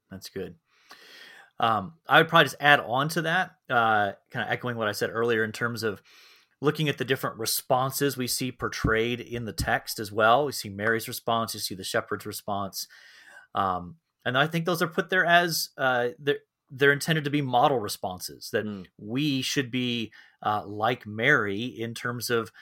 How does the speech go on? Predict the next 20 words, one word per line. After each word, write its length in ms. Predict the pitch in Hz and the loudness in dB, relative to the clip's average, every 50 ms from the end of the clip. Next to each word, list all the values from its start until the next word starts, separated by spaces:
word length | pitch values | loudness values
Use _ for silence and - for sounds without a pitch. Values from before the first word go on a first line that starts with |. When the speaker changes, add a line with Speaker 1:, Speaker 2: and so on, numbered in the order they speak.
| - - _ _ _ _ _ _ - | -20 -20 _ _ _ _ _ _ -14
Speaker 1:
pondering, 560 | - - 131 135 147 143 127 139 135 127 120 | -2 2 4 4 4 4 2 0 0 0 -4
treasuring 400 | - - - 143 139 127 143 135 135 | -4 2 2 4 4 4 2 0 0
these 140 | 127 - | -4 -4
things 220 | - 139 135 127 123 | -6 -6 -6 -6 -4
in 60 | 123 | -4
our 80 | 123 110 | -4 -2
hearts, 260 | 117 131 123 120 - _ | 0 0 0 0 -4 _
pondering 580 | - - - 113 113 123 131 127 123 127 131 127 | -18 -8 -4 0 0 0 0 0 -2 -4 -2 -2
them. 240 | 123 120 123 123 120 - - - _ _ | -4 -4 -4 -6 -8 -14 -20 -20 _ _
We 60 | 113 110 | -10 -8
should 180 | - 120 104 | -8 -6 -4
be 80 | 120 127 | -2 -2
like 240 | 120 127 131 - - | 0 0 -2 -2 -4
the 60 | 147 | -4
shepherds, 580 | - - - 185 185 - 151 120 95 80 - | -4 0 0 -2 0 0 -2 -2 -2 -4 -10
glorifying 800 | - 123 107 107 104 104 113 135 139 - - 143 131 131 123 123 | -14 -12 -12 -8 -2 2 4 4 4 4 4 2 0 0 0 -2
God 280 | 117 113 113 120 123 117 | 0 0 0 0 -2 -2
for 160 | - 117 110 | -2 -2 -2
his, 240 | 104 104 98 - - | -2 -2 -6 -6 -6
uh, 320 | 104 95 95 95 87 - | -4 -2 -2 -2 -4 -6